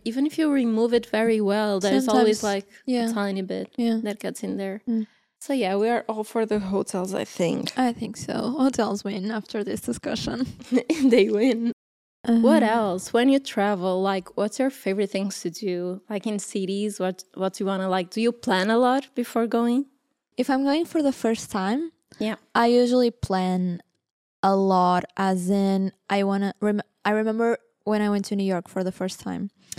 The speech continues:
Speaker 2: and it was, like, a ten-day trip, I think. Um, so I had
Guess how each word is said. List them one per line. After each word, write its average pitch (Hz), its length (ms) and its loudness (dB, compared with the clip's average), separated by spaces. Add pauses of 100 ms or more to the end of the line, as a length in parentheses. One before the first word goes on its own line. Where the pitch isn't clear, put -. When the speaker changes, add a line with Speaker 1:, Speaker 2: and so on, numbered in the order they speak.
(340)
Speaker 2:
and 226 160 0
it 220 40 0
was, 214 200 2
like, 190 160 -2
a 190 40 -8
ten-day 185 520 -4
trip, - 340 -14
I - 120 -12
think. - 340 -16 (440)
Um, 233 600 -2 (280)
so - 180 -2
I 233 80 4
had 226 240 -2